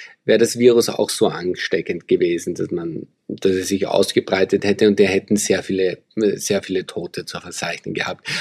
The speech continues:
Also das wäre aufgefallen. Und jetzt ist interessant, weil uns Nord-, das Beispiel Nordkorea zeigt, was passiert, wenn das Virus auf eine völlig ungeimpfte Bevölkerung trifft und wie schnell und rasant es sich ausbreitet.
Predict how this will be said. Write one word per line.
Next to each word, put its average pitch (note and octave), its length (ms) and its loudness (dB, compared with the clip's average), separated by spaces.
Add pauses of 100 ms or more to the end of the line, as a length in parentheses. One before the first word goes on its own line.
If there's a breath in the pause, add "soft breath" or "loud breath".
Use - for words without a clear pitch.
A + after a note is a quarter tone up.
Also C3 120 8
das C3 220 4
wäre C3 220 8
aufgefallen. - 920 0 (320 loud breath)
Und B2+ 160 2
jetzt B2+ 220 6
ist D3 100 4
interessant, C3 880 2
weil B2+ 160 4
uns A#2 260 0
Nord-, A2+ 460 2
das - 140 0
Beispiel G#2+ 360 4
Nordkorea G#2 640 4
zeigt, G#2 520 -2
was A#2 220 0
passiert, A#2 680 2 (360 loud breath)
wenn A#2 540 4 (200)
das - 240 0
Virus A#2+ 500 6
auf A2+ 200 -2
eine A2+ 160 6
völlig A#2 500 4 (100)
ungeimpfte A2 1080 2 (240)
Bevölkerung F2 880 2 (100)
trifft - 520 -10 (460 loud breath)
und G2+ 100 2
wie A2 120 8
schnell G#2 320 4
und G#2+ 100 4
rasant G2 500 0
es - 140 -4
sich - 220 -10
ausbreitet. - 960 -6